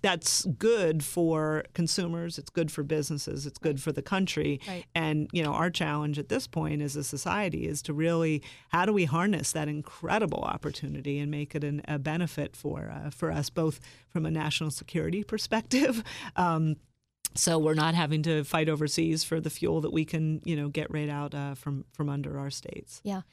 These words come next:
Speaker 2: You know, we spoke before the show, um, briefly about the different types of energy. And, and, you know, you gave a very great example of, you said something about, um,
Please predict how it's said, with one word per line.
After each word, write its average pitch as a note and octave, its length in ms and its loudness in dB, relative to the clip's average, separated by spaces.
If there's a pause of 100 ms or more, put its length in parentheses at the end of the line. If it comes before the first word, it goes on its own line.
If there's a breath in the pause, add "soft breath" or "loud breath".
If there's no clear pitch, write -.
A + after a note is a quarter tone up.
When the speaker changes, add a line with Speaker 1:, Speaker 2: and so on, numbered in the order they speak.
(160 soft breath)
Speaker 2:
You B3+ 100 0
know, A#3 80 2
we A#3 100 0
spoke C4+ 380 0
before C4+ 340 -2
the C4 100 -2
show, F3+ 480 -2
um, G3 200 -2
briefly G#3 400 -2
about E3+ 320 -2
the G#3+ 80 0
different A3 280 -2
types G3+ 280 -4
of F#3 100 -2
energy. E3+ 640 -2
And, F#3 320 -6
and, F3+ 300 -2 (500)
you - 140 -6
know, F#3+ 380 0
you G#3+ 200 0
gave A3+ 200 4
a G#3+ 60 4
very A#3 520 0 (360 loud breath)
great G#3+ 360 0
example G3 720 -4 (260 soft breath)
of, F#3 540 0
you G#3+ 120 0
said A3+ 240 2
something G#3+ 380 2
about, F3+ 320 2 (280 loud breath)
um, F#3 440 0